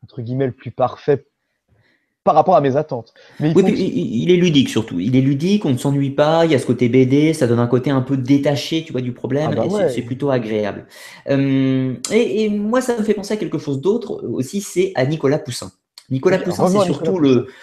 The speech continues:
Speaker 2: le, le travail de ton, de ton second ouvrage. Et c'est vrai que je trouve que le, le, un parallèle intéressant, pour te faire un petit compliment, d'une certaine façon, il y a les codages littéraires à la Henri Bou-, Boudet et il y a les codages visuels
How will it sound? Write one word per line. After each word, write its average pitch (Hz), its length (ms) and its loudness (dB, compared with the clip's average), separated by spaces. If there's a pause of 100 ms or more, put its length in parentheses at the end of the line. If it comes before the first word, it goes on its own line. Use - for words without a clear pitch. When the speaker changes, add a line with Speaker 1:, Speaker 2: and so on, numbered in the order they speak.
(140)
Speaker 2:
le, 117 580 4
le 113 140 0
travail 147 300 -2
de 113 120 -4
ton, 104 460 -6
de 104 80 -8
ton 113 140 -14
second 135 380 -4
ouvrage. 147 520 -4 (440)
Et 143 100 2
c'est 156 60 2
vrai 208 100 6
que 208 80 -2
je - 60 -8
trouve 160 220 -2
que 143 220 -2
le, 147 200 0
le, 156 180 0
un 170 100 0
parallèle 208 280 2
intéressant, 170 540 0
pour 135 100 -8
te - 60 -14
faire 143 100 -6
un 139 40 -6
petit 139 120 -8
compliment, 143 460 -6 (420)
d'une 170 220 -4
certaine 180 220 0
façon, 196 160 -2
il 196 60 4
y - 20 4
a 170 40 4
les 160 80 4
codages 165 360 4
littéraires 175 720 2
à 139 120 0
la 147 140 4
Henri 147 240 0
Bou-, 127 520 -4
Boudet 135 220 0
et 220 320 -2
il 131 80 0
y 143 40 8
a 143 40 6
les 151 80 4
codages 156 320 2
visuels 151 640 2